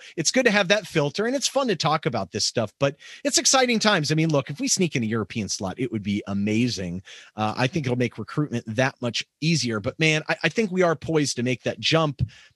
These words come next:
The summer's really imp-, we always say the summer's important, but I think this one, we're on the tail end of kinda the previous regime. So let's see what Carlo and Brands can dial up together. Uh, I'm excited about it too.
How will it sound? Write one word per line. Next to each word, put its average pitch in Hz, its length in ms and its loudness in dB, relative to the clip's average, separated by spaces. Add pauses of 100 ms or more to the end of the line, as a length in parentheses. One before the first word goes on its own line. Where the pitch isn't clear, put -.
(100)
The 147 80 4
summer's 190 340 2
really 185 240 4
imp-, 170 140 -2
we 185 100 6
always 214 240 4
say 196 140 4
the 170 100 2
summer's 165 380 0
important, 139 380 -2
but 135 100 2
I 135 60 2
think 170 180 -4
this 170 200 0
one, 147 180 0
we're 135 120 0
on 151 100 2
the 143 60 0
tail 135 320 0
end 123 200 2
of 104 100 -4
kinda 113 340 0 (300)
the 120 80 0
previous 143 480 2
regime. 120 560 0
So 120 360 0 (400)
let's 269 200 2
see 226 200 2
what 175 200 2
Carlo 165 420 2
and 139 140 0
Brands 127 340 0
can 120 140 0
dial 123 320 2
up 117 160 -4
together. 139 420 0 (300)
Uh, 123 160 2
I'm 170 180 6
excited 170 500 4
about 135 280 2
it 135 160 -4
too. 208 340 2